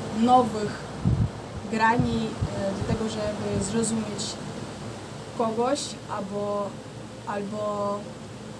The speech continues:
coś w swoim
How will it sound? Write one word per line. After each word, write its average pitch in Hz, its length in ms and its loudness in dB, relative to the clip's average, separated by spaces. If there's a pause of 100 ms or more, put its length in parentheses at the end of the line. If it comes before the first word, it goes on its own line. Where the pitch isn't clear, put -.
(1200)
coś 196 220 4 (560)
w - 40 -2
swoim 208 640 0